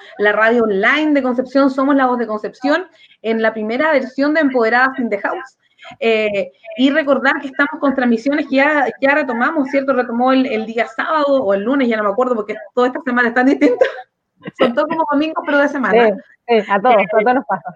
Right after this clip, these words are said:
Speaker 1: eh, exacto, entonces con el programa Mirémonos Luego, con, con un equipo tremendo, ¿cierto? Con el trío Maravilla ya. Y también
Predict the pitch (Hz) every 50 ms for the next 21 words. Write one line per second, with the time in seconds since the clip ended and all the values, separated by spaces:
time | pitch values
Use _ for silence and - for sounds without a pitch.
0 | - 226 240 240 - - 240 254 262 - 269 262 262 262 - 202 196 196 233 233
1 | - 285 269 - 240 240 233 226 220 220 233 240 254 240 240 233 240 240 247 247
2 | 247 - 214 196 233 262 285 294 294 311 311 311 302 262 254 247 226 226 220 220
3 | 220 208 - 196 196 196 - 214 208 202 202 196 196 190 175 - _ _ - -
4 | _ - 214 220 208 196 220 240 233 - 214 202 208 233 269 302 294 254 247 247
5 | - 269 262 262 254 240 220 214 233 233 240 233 233 220 208 190 196 240 294 294
6 | 269 240 240 247 269 330 - 762 - _ - - - - - _ - 262 294 285
7 | 330 330 302 262 233 254 269 285 311 349 359